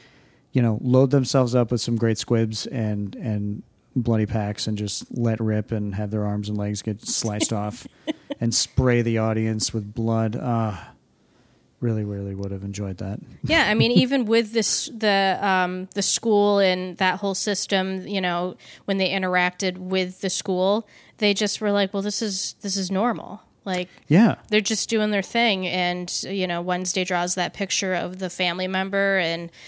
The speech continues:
Speaker 2: it's got this really dark witch history. And she's like, "Yeah, it's just our relative." Like,
Speaker 1: <laughs> Yeah.
Speaker 2: <laughs> but yeah, I just, I think she's also very open and honest with the kids. And, you know, she doesn't, I think that their lifestyle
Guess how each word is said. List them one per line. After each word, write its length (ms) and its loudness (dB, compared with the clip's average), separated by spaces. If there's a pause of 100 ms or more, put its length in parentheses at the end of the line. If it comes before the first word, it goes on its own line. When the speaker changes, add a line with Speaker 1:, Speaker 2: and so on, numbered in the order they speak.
(180)
Speaker 2:
it's 160 -4
got 180 -4
this 180 -6
really 180 -4
dark 560 -4
witch 440 -2
history. 600 -2
And 120 -4
she's 240 -6
like, 160 -4
"Yeah, 240 -2
it's 120 -4
just 200 -2
our 100 0
relative." 580 -4
Like, 280 -6
Speaker 1:
<laughs> 60 -12
Yeah. 260 2 (720)
Speaker 2:
<laughs> 440 -4 (840)
but 100 4
yeah, 100 6
I 80 4
just, 200 0
I 140 0
think 200 0
she's 200 0
also 300 2
very 260 2
open 340 2
and 120 -2
honest 420 0
with 120 0
the 80 0
kids. 560 0
And, 400 -4 (440)
you 100 -2
know, 280 0
she 180 -4
doesn't, 400 -2 (100)
I 120 2
think 240 -2
that 240 0
their 140 0
lifestyle 840 0